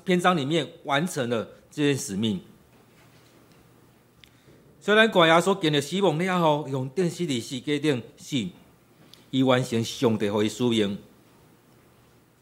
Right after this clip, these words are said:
当耶稣死了之后，他也完成了要献上的那祭物的任务。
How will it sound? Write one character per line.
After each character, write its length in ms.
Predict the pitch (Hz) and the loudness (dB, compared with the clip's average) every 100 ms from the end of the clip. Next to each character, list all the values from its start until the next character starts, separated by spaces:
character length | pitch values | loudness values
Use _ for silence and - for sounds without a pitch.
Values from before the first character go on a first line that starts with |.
| _ _ _ | _ _ _
当 140 | 202 233 | 2 4
耶 100 | 254 | 4
稣 140 | 247 | 2
死 200 | - 160 | 0 2
了 100 | 180 | 2
之 100 | 190 | 2
后， 260 | 196 214 180 | 4 4 4
他 120 | 220 | 2
也 60 | |
完 300 | 156 151 175 | -2 0 -2
成 200 | 208 175 | 0 0
了 300 | 165 135 - - _ _ _ | 2 0 -4 -16 _ _ _
要 140 | - 190 | -2 -2
献 380 | - - 185 165 | -2 0 0 2
上 180 | 175 | -2
的 80 | 156 | -2
那 80 | 156 | -4
祭 300 | 151 170 147 | -4 -4 0
物 260 | 147 113 - - _ | 0 -2 -8 -20 _
的 100 | 127 | -2
任 280 | 120 127 123 | 0 0 0
务。 160 | 104 | -4